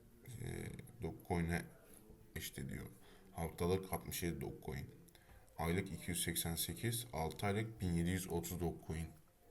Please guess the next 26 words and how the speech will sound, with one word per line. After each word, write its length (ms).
Yani 220
arkadaşlar 680
site 340
bu 60
şekil. 320
E, 140
site 260
güvenilir 400
zaten. 400
Çoğu 240
kişi, 440
e, 380
çekim 420
yaptı, 480
alım 300
yaptı, 420
işte 420
pa-, 200
yatırım 440
yaptı. 420
E, 120
zaten 300
YouTube'da 380
da 100
videosunu 340
izlemişsinizdir. 920